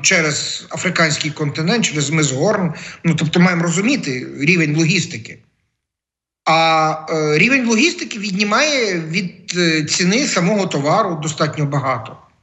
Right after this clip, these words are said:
Тому, так, поляк правий, е, Україну не чекають на ринках Європи. Україну чекають на тих ринках. От туди йдіть, будь ласка. Там дешевше.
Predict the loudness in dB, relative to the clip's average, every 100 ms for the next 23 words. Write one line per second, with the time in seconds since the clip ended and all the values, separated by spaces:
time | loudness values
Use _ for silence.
0 | _ _ _ _ _ _ _ _ _ _
1 | _ 2 4 4 2 0 -2 -6 -12 0
2 | 2 2 -4 -14 -18 -2 2 2 0 -4
3 | -2 -4 -4 -8 -14 -10 -8 -4 -4 -4
4 | -6 -8 -6 0 2 4 2 2 2 2
5 | 0 0 0 0 -2 -4 0 0 -2 -6
6 | -6 -6 -4 -4 0 0 0 -2 0 0
7 | -2 -2 -2 -2 -4 -4 -4 -4 2 2
8 | 2 -4 -8 -4 0 2 0 -2 -10 -14
9 | -10 0 2 4 2 2 0 -2 -4